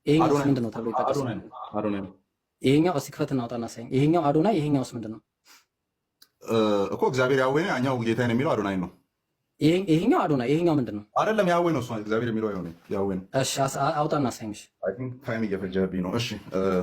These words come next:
Speaker 2: ኦኬ።
Speaker 1: By the way, your time is up.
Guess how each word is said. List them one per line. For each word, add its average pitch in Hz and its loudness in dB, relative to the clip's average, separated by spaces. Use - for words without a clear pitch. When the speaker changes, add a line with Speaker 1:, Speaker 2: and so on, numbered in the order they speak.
Speaker 2:
ኦኬ። 98 -2
Speaker 1:
By 135 2
the 151 4
way, 196 2
your 151 -2
time 156 0
is 135 2
up. 139 -4